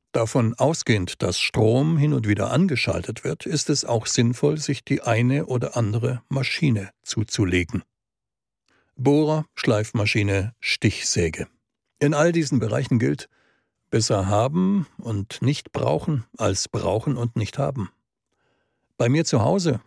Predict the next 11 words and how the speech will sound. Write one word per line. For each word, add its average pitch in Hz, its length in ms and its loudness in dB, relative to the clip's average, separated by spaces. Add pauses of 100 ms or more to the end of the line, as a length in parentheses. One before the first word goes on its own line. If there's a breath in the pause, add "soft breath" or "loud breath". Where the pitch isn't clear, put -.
(120)
in 98 140 -2
einer 92 240 -2
kleinen 117 400 0
Kammer 143 340 0
unweit 135 520 0
der 117 140 0
Eingangstür, 127 800 0
liegt 123 260 -4
ein 127 160 0
schwerer 120 460 -2
Vorschlaghammer. 87 1040 -4